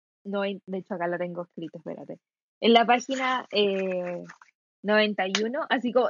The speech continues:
si alguno tiene el libro, por favor, lean esa página, está tan bien escrito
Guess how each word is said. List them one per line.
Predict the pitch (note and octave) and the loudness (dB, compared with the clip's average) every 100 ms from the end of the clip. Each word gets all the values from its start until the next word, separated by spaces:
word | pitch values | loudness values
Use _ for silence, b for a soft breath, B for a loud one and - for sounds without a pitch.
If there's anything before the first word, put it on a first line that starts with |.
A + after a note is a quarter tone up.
| A#3 | 4
si | A#3+ | 4
alguno | A3+ A3+ C4+ | 4 2 -2
tiene | B3+ C4+ | -2 -2
el | C#4 C4 | -2 -2
libro, | B3 B3+ C4+ - B B | -4 -4 -6 -8 B B
por | - B3 | -6 -2
favor, | C4 A3+ | 2 2
lean | C#4+ A3+ A#3+ | 2 -2 -6
esa | B3+ C4 | -4 -2
página, | A#3 A3+ C4 A#3+ | -2 -6 -10 -10
está | A3+ A#3 - | -6 -6 -4
tan | - B3+ | -2 -2
bien | C4+ D4 | -4 -12
escrito | D#4 - A3 B3 | -12 -12 -8 -10